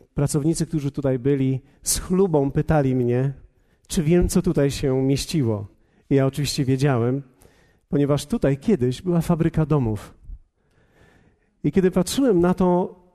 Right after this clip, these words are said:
myślałem sobie, jakie to jest dziwny zbieg okoliczności i jak w pewnym sensie metaforycznie nie tak daleko odbiegliśmy od tego, co tutaj się dzieje i to, co robimy. Dlatego, że jest to w dalszym ciągu fabryka domów.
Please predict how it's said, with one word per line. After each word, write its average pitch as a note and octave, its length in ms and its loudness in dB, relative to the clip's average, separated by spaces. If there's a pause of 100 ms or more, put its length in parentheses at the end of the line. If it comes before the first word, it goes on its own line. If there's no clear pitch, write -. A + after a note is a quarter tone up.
(240)
myślałem F#3+ 420 2
sobie, F3 440 0
jakie G#3 260 0
to A3 100 0
jest F#3+ 460 -2
dziwny A#3+ 380 0
zbieg E3+ 360 -2
okoliczności E3+ 920 -2 (420)
i G#3+ 40 2
jak G3+ 240 2
w - 140 -14
pewnym B3 380 -2
sensie A3 360 0
metaforycznie G3+ 720 -2
nie B3 140 -2
tak G#3+ 200 -4
daleko G3+ 640 0
odbiegliśmy C#3+ 840 -2
od D3 180 -4
tego, C3+ 300 -2
co - 120 -12
tutaj E3 240 -2
się C3+ 180 -4
dzieje B2+ 420 0 (580)
i F3+ 80 -2
to, D3 140 -2
co - 160 -6
robimy. D3+ 580 -8 (840)
Dlatego, G3 320 2
że F#3+ 160 2
jest G#3 400 0
to F#3 120 0
w - 20 -16
dalszym G#3 400 0
ciągu E3+ 460 0
fabryka F3 520 0
domów. D3 520 -2